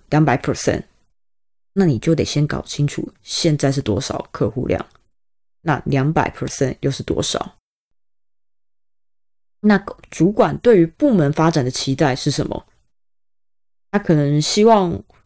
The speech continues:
呃，比较资深的人去负责复杂型的任务，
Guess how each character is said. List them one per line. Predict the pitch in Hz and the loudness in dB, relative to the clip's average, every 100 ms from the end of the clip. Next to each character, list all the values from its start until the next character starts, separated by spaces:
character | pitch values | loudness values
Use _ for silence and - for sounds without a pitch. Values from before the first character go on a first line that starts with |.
| _ _ _ _ _ _ | _ _ _ _ _ _
呃， | 143 135 127 123 127 | -6 -2 -2 -4 -2
比 | 147 | 0
较 | 165 | 2
资 | 175 190 | 0 -2
深 | 196 214 | 2 4
的 | 185 | 6
人 | 139 143 | 4 2
去 | 156 | -4
负 | - 165 | 0 0
责 | 131 131 | 2 2
复 | 139 - | 0 -2
杂 | 226 143 | 0 0
型 | 151 143 | 2 2
的 | 147 | 4
任 | 151 147 | 4 4
务， | 147 | 2